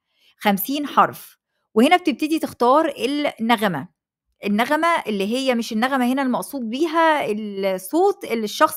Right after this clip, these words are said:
هيتكلم بيه، فبتبتدي تختار هنا ما بين شوية حاجات، في فتى الشمس مثلًا، وتبتدي إن أنت تختار هذه النغمة،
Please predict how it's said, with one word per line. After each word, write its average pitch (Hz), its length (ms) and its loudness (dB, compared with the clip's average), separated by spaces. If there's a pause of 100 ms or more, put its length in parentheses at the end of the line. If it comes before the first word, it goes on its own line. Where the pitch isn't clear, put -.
(120)
هيتكلم 240 720 -2
بيه، 185 220 -8 (520)
فبتبتدي 226 400 -2
تختار 285 480 0
هنا 285 100 -2
ما 254 120 0
بين 247 180 -2
شوية 277 240 0
حاجات، 254 300 -2 (440)
في 277 100 -4
فتى 254 200 0
الشمس 277 460 0
مثلًا، 359 380 -2 (380)
وتبتدي 254 680 -4
إن 240 120 0
أنت 269 280 0 (280)
تختار 254 800 4
هذه 233 400 2
النغمة، 262 400 2